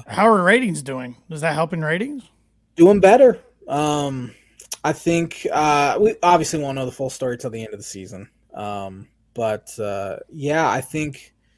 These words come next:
Speaker 2: fans are showing up more. Um, I'm just, they, they, I'm just so glad they cut out dead time because there, there was a lot of dead time. You know, guys could just hold the ball and then they'd throw a pick off, throw a pick off, throw a
Speaker 1: Mm-hmm.
Speaker 2: pick off. Now you can only do it
Speaker 1: Mm-hmm.
Speaker 2: twice.
Speaker 1: Mm-hmm.
Speaker 2: And, uh, we're seeing more steals. Like, Nico Hoerner has eight steals already. He's on pace for ninety steals this,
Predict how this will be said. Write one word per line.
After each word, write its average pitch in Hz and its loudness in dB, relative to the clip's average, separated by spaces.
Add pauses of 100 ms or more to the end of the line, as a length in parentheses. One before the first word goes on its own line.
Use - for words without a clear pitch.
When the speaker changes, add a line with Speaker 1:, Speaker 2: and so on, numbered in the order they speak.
(420)
Speaker 2:
fans 143 -8
are 139 -4
showing 135 -4
up 151 -4
more. 147 -2
Um, 110 -10
I'm 113 -14
just, 135 -10
they, 165 2
they, 180 4
I'm 170 0
just 170 -2
so 202 6
glad 170 6
they 143 -2
cut 147 -4
out 127 -4
dead 123 -8
time 117 -10
because 117 -10
there, 151 0
there 165 6
was 160 4
a 156 2
lot 139 0
of 113 -12
dead 107 -8
time. 98 -14 (260)
You 110 -16
know, 113 -10
guys 131 -6
could 120 -12
just 113 -14
hold 123 -4
the 120 -8
ball 117 -2
and 110 -12
then 98 -16
they'd 90 -14
throw 120 -8
a 120 -10
pick 127 -8
off, 95 -10
throw 127 -2
a 123 -2
pick 113 -6
off, 170 -2
throw 180 0
a - 0
Speaker 1:
Mm-hmm. 160 -2
Speaker 2:
pick 117 -6
off. 117 -6
Now 147 -2
you 180 -2
can 415 -2
only 233 6
do 240 4
it 247 2
Speaker 1:
Mm-hmm. - -2
Speaker 2:
twice. 277 0 (300)
Speaker 1:
Mm-hmm. 156 -6 (180)
Speaker 2:
And, 139 -6
uh, 139 0
we're 139 -2
seeing 151 -4
more 131 -4
steals. 151 4
Like, 131 -2
Nico 147 0
Hoerner 160 -2
has 143 -4
eight 156 -2
steals 196 2
already. 123 -2
He's 131 -10
on 143 -8
pace 143 -4
for 143 -12
ninety 165 -4
steals 180 -2
this, - -16